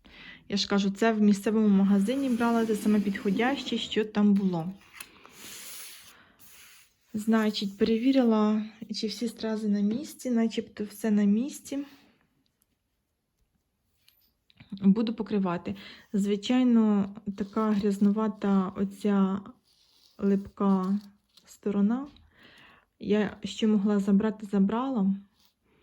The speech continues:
Інше не можу віддерти, тому що воно прям дуже тут всьо, все так пристало. Але це місце я, от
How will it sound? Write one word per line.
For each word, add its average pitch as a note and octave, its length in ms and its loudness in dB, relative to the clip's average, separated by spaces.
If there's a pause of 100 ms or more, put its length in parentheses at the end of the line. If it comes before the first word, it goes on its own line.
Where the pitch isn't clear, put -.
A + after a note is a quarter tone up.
(500)
Інше G#3 340 -2
не G3+ 100 4
можу G3+ 300 2
віддерти, G3+ 560 -4
тому G3+ 200 4
що G3+ 200 -6
воно G3 200 4
прям G3 180 2
дуже G3+ 240 2
тут G3 200 -6
всьо, G3+ 600 -4
все G3 260 -6
так G3 200 -8
пристало. A3 600 -6 (500)
Але G3 640 2 (400)
це G#3 180 0
місце G#3 580 2
я, G3 460 4 (720)
от G3 80 -2